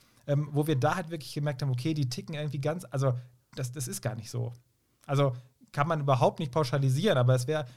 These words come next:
es, also wir haben einfach da gemerkt, es ist so falsch zu sagen, Made in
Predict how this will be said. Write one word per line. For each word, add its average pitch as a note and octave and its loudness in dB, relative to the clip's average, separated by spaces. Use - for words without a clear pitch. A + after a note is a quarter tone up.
es, B2+ 0
also C3+ 0
wir D3 4
haben E3+ 0
einfach C#3+ -2
da D#3 0
gemerkt, C#3+ 0
es B2+ -6
ist B2 2
so D3+ 4
falsch D#3 -2
zu - -4
sagen, C#3+ 0
Made C3 0
in B2+ 0